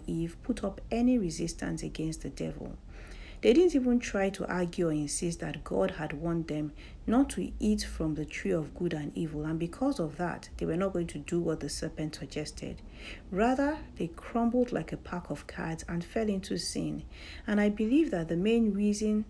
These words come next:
that happened was because they did not have the fear of God in their hearts. We fear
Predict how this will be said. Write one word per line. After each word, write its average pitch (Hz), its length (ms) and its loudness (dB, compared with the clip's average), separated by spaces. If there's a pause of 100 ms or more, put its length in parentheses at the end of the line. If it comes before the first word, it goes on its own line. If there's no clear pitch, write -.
that 208 160 2
happened - 540 -6
was 156 220 -4
because 175 640 -2
they - 180 -4
did - 160 -6
not 175 180 -2
have 240 300 -2
the 165 100 -2
fear 165 320 -2
of 156 220 -8
God 156 400 -4
in 151 140 -4
their 147 200 -6
hearts. - 560 -10 (880)
We 214 80 6
fear 294 420 4